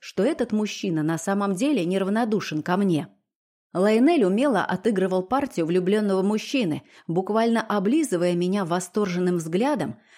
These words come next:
отчего Кристофер выходил из себя, а я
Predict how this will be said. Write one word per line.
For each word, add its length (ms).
отчего 460
Кристофер 560
выходил 600
из 120
себя, 500
а 140
я 280